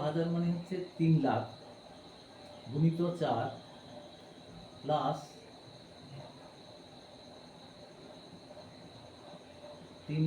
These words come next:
লাখ বিয়োগ পঁয়তাল্লিশ হাজার টাকা তুলে নিয়েছে। সেই টাকাটা খেটেছে আট মাস, কারণ চার মাস এদিকে, চার মাস কেটেছে এদিকে আট মাস, তাহলে বারো মাস হয়ে গেছে। তাহলে এটা equal to তিন চারে বারো, এক, দুই,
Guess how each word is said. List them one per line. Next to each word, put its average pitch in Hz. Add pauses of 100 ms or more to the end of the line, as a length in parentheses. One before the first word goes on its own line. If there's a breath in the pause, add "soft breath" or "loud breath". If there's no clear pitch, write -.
(100)
লাখ 170 (160)
বিয়োগ 151 (140)
পঁয়তাল্লিশ 180
হাজার 147 (140)
টাকা 139 (100)
তুলে 131
নিয়েছে। 104 (1900)
সেই 170
টাকাটা 202
খেটেছে 202 (100)
আট 175 (100)
মাস, - (960)
কারণ 147
চার 160
মাস 175
এদিকে, 170 (120)
চার 160
মাস 170
কেটেছে 185
এদিকে 143
আট 120
মাস, 123
তাহলে 135
বারো 127
মাস 101
হয়ে 90
গেছে। - (1000)
তাহলে 143
এটা 151
equal 156
to 143 (540)
তিন 139 (100)
চারে 143 (120)
বারো, 123 (1200)
এক, 131 (160)
দুই, 123